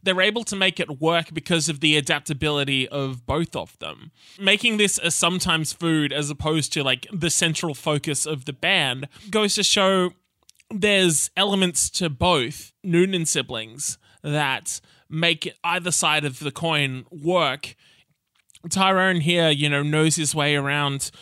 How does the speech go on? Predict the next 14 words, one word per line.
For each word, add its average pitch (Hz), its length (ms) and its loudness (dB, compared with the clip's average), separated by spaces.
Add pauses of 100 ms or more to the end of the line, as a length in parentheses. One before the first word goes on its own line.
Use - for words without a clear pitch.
(220)
that 143 280 -4
building 147 300 0
guitar 180 680 0
and 147 160 2
the 139 160 2
way 143 240 0
that 139 160 -4
he 135 240 -2 (340)
uses 185 420 -4
those 160 280 0
lilting 185 500 -2
higher 165 380 2
range 160 320 0
vocals. 196 600 -2